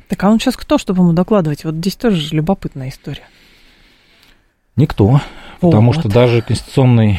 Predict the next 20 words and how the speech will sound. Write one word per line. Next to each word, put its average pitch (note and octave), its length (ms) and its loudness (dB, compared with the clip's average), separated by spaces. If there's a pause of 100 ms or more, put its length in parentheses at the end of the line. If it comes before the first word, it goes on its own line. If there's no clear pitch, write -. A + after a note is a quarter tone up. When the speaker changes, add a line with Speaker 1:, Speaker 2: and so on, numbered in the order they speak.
(160)
Speaker 2:
помните, D#3+ 340 2
да, G#2+ 120 2
эту F#2 180 -2
историю, F#2 380 2
что F2+ 680 2
аналогичный G#2+ 520 2
же G2+ 100 4
вопрос G#2+ 300 0
по - 100 -12
Порошенко A#2+ 480 2
возникал F#2+ 440 2 (140)
ровно G2 360 4
десять F2 260 -4
лет E2+ 100 -4
назад, E2+ 280 4
Speaker 1:
Мгм. E3 240 4
Speaker 2:
и F#2 80 2
Конституционный A#2 520 0
суд D#3 220 -4
Украины, G2+ 540 4